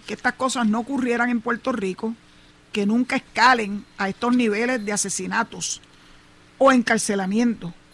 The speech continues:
Y que tenemos que estar siempre ojo avisor para que eso no nos ocurra en nuestra amada patria. Dicho eso,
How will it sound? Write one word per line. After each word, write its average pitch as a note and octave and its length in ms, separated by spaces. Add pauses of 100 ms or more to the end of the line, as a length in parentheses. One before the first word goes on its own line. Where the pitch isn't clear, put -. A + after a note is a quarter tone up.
(2000)
Y C4 100
que A#3+ 140
tenemos G#3+ 320
que B3+ 60
estar B3+ 200
siempre C4 460
ojo G#3 160
avisor A#3+ 420
para A3 220
que - 80
eso G#3 120
no A3 100
nos A3+ 140
ocurra A#3 500 (120)
en F#3+ 140
nuestra F#3+ 300
amada G#3 280
patria. F#3 540
Dicho B3 320
eso, A3+ 340